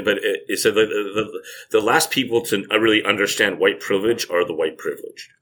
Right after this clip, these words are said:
because they, it's everyone else that experiences the other side of it. You know what I mean? To say I'm not white privileged is the most ignorant statement I could make. You know, even though, like, you know, I didn't exactly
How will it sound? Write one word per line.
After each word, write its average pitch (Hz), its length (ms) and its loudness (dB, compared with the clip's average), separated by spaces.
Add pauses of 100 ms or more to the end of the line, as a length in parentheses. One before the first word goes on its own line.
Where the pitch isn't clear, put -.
(1080)
because - 340 -2 (140)
they, 95 360 4
it's 98 200 -2 (100)
everyone 101 320 2
else 92 280 0
that 85 100 -6
experiences 87 760 -4
the 90 120 -4
other 80 160 -6
side - 360 -6
of - 80 -16
it. - 180 -20 (1400)
You 87 140 0
know 82 60 2
what 80 100 2
I 80 60 0
mean? 92 160 0
To 98 100 -8
say 110 200 0
I'm 98 140 -2
not 98 180 -2
white 95 200 2
privileged 107 480 -2
is 85 160 -8
the 87 60 -8
most 85 180 -6
ignorant 85 380 -6
statement 73 360 -4
I - 60 -6
could - 180 -14
make. 64 240 -18 (1600)
You 82 140 -4
know, - 100 -8
even 123 240 2
though, 95 180 4
like, 76 300 -2
you 98 80 -4
know, 78 100 -4
I 90 80 2
didn't 78 220 -2
exactly 76 420 -4